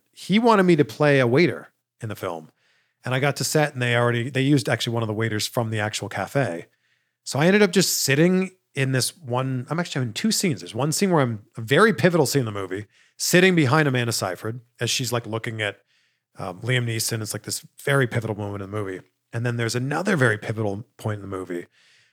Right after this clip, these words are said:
where Liam Neeson is married to Julianne Moore. So their characters are having, you know, this big argument. And I'm sitting directly behind Liam Neeson in that scene, <laughs> reading a newspaper and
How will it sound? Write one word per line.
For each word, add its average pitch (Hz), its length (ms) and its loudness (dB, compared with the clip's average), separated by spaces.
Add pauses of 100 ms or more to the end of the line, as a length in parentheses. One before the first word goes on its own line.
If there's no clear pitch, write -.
(120)
where 117 340 -4
Liam 180 320 6
Neeson 170 680 6
is 131 160 2
married 123 380 4
to 117 240 -2
Julianne 110 400 0
Moore. 107 420 -2
So - 180 -2
their 120 220 2 (160)
characters 120 580 -2
are 101 80 -4
having, 98 380 -6 (140)
you - 60 -20
know, 95 140 -20
this - 120 -12
big 95 340 -10 (1120)
argument. 117 560 0 (440)
And 143 140 4
I'm 180 180 6
sitting 185 440 4
directly 180 840 4
behind 151 640 2
Liam 139 300 2
Neeson 131 280 0
in 120 100 -2
that 113 180 0
scene, 110 420 -2 (420)
<laughs> - 380 -14
reading 220 500 6
a 165 240 4
newspaper 147 640 4
and 147 680 0